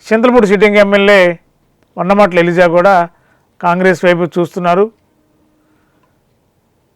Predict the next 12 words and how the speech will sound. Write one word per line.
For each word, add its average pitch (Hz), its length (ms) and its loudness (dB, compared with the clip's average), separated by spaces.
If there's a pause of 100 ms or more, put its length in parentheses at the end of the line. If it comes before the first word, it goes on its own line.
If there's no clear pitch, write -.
(320)
మరి 202 100 0
ఇప్పటికే 220 380 0
కాంగ్రెస్ 226 500 2
పార్టీలో 226 300 2
పెద్దలందరూ 220 600 4
కూడా 185 260 2 (520)
ఉన్నమట్ల 208 460 0
ఎలిజాని 208 640 2 (640)
కాంగ్రెస్ 202 440 0
పార్టీలోకి 196 540 0
సాదరంగా 208 680 2
ఆహ్వానించారు. 190 720 2